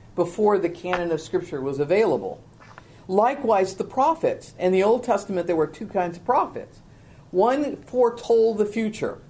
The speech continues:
Another just foretold. I'm, I'm prophesying right now. Now, I'm not f-, telling the future, but I, I am blatting. I am, I am speaking truth. So the early church needed some very definitive prophets that could come along and say,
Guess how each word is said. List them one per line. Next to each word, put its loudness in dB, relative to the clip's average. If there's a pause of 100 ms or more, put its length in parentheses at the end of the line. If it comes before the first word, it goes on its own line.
(640)
Another 2
just -2
foretold. -2 (920)
I'm, 2 (120)
I'm 2
prophesying 0
right 2
now. -4 (880)
Now, 4
I'm 4
not 4 (220)
f-, -10
telling 2
the -6
future, 0 (180)
but 2
I, 0
I 2
am 2
blatting. 0 (720)
I 2
am, 0
I 2
am 2
speaking -2
truth. 0 (720)
So 2
the 0
early 4
church -4
needed 0
some -6
very 2
definitive 0
prophets 0
that -4
could -12
come 0
along 2
and -4
say, 0